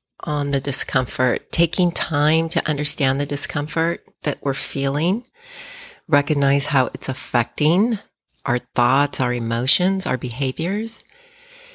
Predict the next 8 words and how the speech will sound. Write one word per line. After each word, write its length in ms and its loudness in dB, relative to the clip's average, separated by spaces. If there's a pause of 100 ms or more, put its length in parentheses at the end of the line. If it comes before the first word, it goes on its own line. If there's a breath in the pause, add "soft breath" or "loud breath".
(460 loud breath)
This 260 2
self-awareness 880 2
is 120 2
crucial 540 0
for 220 -4
addressing 580 -2
the 160 -6
issues 720 -2